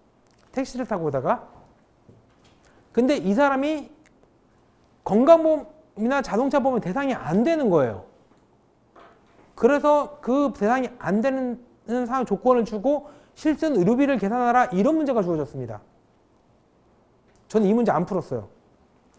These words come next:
딱 한 줄 쓰고 말았어요. 뭐라고 썼을 것 같아요, 제가? 제가 지금 조건, 주어진 조건 갖고 여러분들이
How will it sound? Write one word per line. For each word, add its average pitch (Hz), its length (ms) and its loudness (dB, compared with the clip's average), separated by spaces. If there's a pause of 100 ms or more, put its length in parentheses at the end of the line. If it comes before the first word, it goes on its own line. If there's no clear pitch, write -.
(380)
딱 220 220 -2
한 277 80 -2
줄 277 100 -2
쓰고 226 160 -6
말았어요. 143 500 -4 (2000)
뭐라고 185 340 2
썼을 190 140 -8
것 160 80 -2
같아요, 135 180 -4
제가? 123 300 -6 (1160)
제가 208 200 0
지금 196 200 -2
조건, 180 460 -4
주어진 196 280 2
조건 175 220 -6
갖고 147 180 -4
여러분들이 180 500 -4